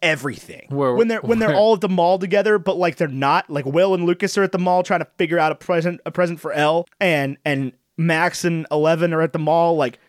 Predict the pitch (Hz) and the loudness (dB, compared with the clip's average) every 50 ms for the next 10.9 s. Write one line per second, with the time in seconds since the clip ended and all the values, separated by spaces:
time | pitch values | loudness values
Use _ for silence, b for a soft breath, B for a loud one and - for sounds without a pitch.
0 | _ _ - 202 196 190 190 170 151 196 226 214 214 185 175 175 185 196 180 - | _ _ 0 2 4 4 4 2 2 2 2 4 4 4 2 2 0 -2 -4 -6
1 | - 190 202 202 208 208 190 - - 196 202 220 226 196 196 185 175 170 156 151 | -4 -2 -2 0 0 -2 -4 -4 -2 0 0 0 0 0 0 0 0 0 0 0
2 | 151 156 151 156 151 147 139 139 123 123 135 135 139 131 123 117 - - 135 123 | -2 0 0 0 0 0 -2 -2 -4 -8 -6 -6 -4 -4 -4 -6 -4 -4 -4 -4
3 | 101 - - 143 131 123 117 110 104 - - 139 139 139 139 131 127 123 135 135 | -4 -8 -6 -4 -4 -4 -4 -4 -6 -6 -4 -4 -2 0 -2 -2 -2 -4 -4 -4
4 | 135 131 127 127 120 123 - 135 120 110 - - 127 120 117 113 117 - - 120 | -2 -2 -2 -4 -4 -4 -4 -4 -4 -4 -4 -4 -2 -2 -2 -2 -4 -6 -4 -4
5 | 117 117 113 113 110 107 101 117 104 101 101 95 - 104 101 92 80 85 - - | -4 -4 -4 -4 -4 -4 -4 -4 -2 -2 -4 -4 -6 -8 -6 -6 -8 -10 -10 -10
6 | - - - - 320 285 190 226 311 311 208 - 185 151 202 220 147 92 - - | -10 -10 -4 -2 0 2 2 2 2 2 2 0 0 0 0 0 0 -2 -4 -4
7 | 147 151 127 95 - - 156 180 208 208 202 180 165 151 156 185 190 208 196 180 | -2 -2 -2 -2 -4 0 2 2 4 4 2 2 2 2 0 0 -2 -2 0 2
8 | 214 - 466 381 349 330 302 294 254 277 294 302 311 320 302 285 269 220 175 - | 2 2 4 4 4 4 4 4 2 0 0 2 2 0 2 0 0 -2 -2 -6
9 | b b b b b - 302 330 311 277 202 185 254 254 254 254 - 220 214 175 | b b b b b 0 2 2 2 2 2 2 2 2 2 2 2 0 0 0
10 | 151 147 160 190 214 175 175 147 113 92 87 - _ - 208 - 190 - | 2 2 2 2 2 0 -2 -4 -6 -8 -12 -18 _ 0 2 2 2 2